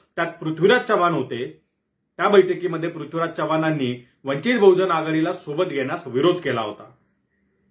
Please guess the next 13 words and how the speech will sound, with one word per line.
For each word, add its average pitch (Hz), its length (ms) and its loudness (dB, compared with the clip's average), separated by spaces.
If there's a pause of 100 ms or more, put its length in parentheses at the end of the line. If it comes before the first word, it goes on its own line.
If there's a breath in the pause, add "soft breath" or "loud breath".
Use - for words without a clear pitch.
(360)
मग 180 100 4
स्वतःच्या 190 540 2
पक्षाच्या 190 600 -2
नेत्याला 160 640 2 (680)
एक 185 160 -4
वेगळा 170 280 4
सल्ला 175 300 0
द्यायचा 170 280 0
की 190 160 -2
वंचितला 165 440 -2
सोबत 135 260 -2
घेऊ 135 260 0
नका 135 300 -6